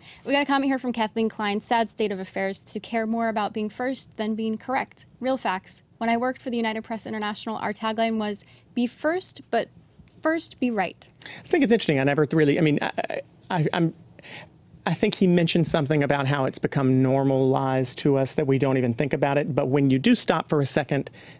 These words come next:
Speaker 2: and think about it, something that's incredibly obvious, which is, yeah, in this world where, in the Twitter world, in the, in this world where you throw stuff up on the website as quickly as you can, you forget that, yeah, that is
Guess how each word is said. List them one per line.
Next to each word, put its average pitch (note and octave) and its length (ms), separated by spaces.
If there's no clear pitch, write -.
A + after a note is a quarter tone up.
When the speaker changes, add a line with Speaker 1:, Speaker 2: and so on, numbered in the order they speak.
Speaker 2:
and C#3 160
think C3 180
about B2 240
it, - 220
something F3 320
that's C#3+ 160
incredibly C#3 640
obvious, B2 440
which D3 200
is, C3+ 160
yeah, G#3 180
in D3 160
this D3 180
world C#3+ 320
where, B2+ 300
in E3+ 180
the B2 80
Twitter G#3+ 300
world, E3+ 500
in C3+ 160
the, B2+ 320
in C#3 200
this C3+ 140
world C3+ 260
where C3 120
you B2+ 160
throw C#3 240
stuff C3+ 260
up C#3+ 140
on B2+ 80
the B2 60
website C#3 500
as C3 140
quickly D#3 340
as B2 120
you C3+ 60
can, D#3+ 300
you D3+ 160
forget F3+ 380
that, D#3 140
yeah, F#3+ 240
that C3+ 260
is F3+ 220